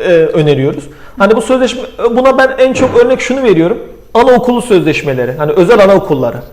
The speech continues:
Şimdi üniversite ya da okullarda, e, liselerde, ortaokullarda uzaktan da olsa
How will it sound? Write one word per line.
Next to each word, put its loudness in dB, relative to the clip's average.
Şimdi -6
üniversite 2
ya 4
da 4
okullarda, 0
e, 0
liselerde, 2
ortaokullarda -2
uzaktan 0
da 4
olsa -4